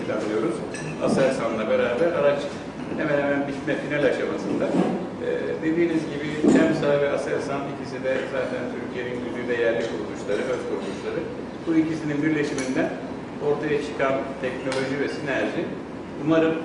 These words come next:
herkesin hoşuna gidecek. Ülkemiz için yararlı, kullanıcılar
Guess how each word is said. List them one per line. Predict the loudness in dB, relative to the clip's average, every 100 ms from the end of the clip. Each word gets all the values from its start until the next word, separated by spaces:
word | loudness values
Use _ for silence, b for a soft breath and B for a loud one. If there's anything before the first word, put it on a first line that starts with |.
| -4 -2
herkesin | -2 -2 -2 0
hoşuna | 2 2 0
gidecek. | -2 -2 -2 -4 -6 -8 -6
Ülkemiz | -4 -2 -2 -4
için | -4 -4 -2
yararlı, | 0 2 2 2 2 0 -4 -8 -8 -8
kullanıcılar | -4 -4 -2 0 0